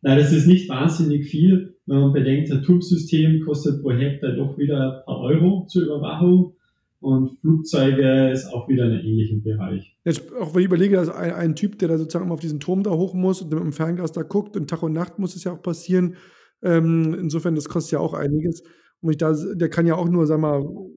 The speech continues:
Speaker 2: irgendwie, keine Ahnung, fünf Hektar oder was auch immer, denn, denn sich ankauen. Also danach kann man's ja auch dann ganz, ganz gut berechnen. Und der hat, der vielleicht schläft ja auch mal oder ist nicht ganz so aufmerksam. Das, was ja bei der Technologie eher nicht passieren kann.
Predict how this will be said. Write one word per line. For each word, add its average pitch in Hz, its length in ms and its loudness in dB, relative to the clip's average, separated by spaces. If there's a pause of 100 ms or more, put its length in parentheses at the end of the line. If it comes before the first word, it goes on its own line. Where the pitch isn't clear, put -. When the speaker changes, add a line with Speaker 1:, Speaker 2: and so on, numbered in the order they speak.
(540)
Speaker 2:
irgendwie, 160 200 0
keine 156 220 -2
Ahnung, 156 300 0
fünf 165 240 -2
Hektar 165 320 -2
oder 156 160 -2
was 160 160 -4
auch 185 60 -8
immer, 180 180 -2
denn, 156 380 -4
denn 160 180 -4
sich 156 140 -8
ankauen. 170 600 -2 (320)
Also 151 280 0
danach 160 240 2
kann 170 160 0
man's 160 160 2
ja 156 60 2
auch 147 60 -2
dann 147 200 -4
ganz, 156 180 -4
ganz 151 180 -4
gut - 160 -4
berechnen. 170 580 0 (280)
Und 156 100 -4
der 156 80 2
hat, 156 140 -2 (100)
der 165 80 0
vielleicht 160 260 0
schläft 170 280 0
ja 160 80 -2
auch 160 120 -4
mal 170 120 -2
oder 165 100 -2
ist 160 120 -8
nicht 151 100 -4
ganz 165 180 -2
so 175 80 -4
aufmerksam. 165 680 -4 (420)
Das, 143 100 -10
was 151 120 -2
ja 160 60 0
bei 156 60 0
der 151 100 -2
Technologie 151 500 -4
eher 170 120 0
nicht 175 200 -4
passieren 165 400 -2
kann. 165 280 -2